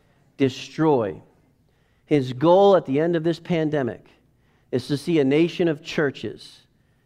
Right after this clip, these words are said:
in ruin. That is his goal.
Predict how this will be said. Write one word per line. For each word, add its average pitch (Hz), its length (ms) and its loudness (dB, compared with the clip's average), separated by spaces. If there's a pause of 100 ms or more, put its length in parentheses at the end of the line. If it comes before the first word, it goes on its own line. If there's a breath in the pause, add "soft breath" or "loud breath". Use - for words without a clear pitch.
(120)
in 123 220 0
ruin. 110 540 -2 (1500)
That 147 320 4
is 170 140 0
his 170 160 -4
goal. 135 500 -2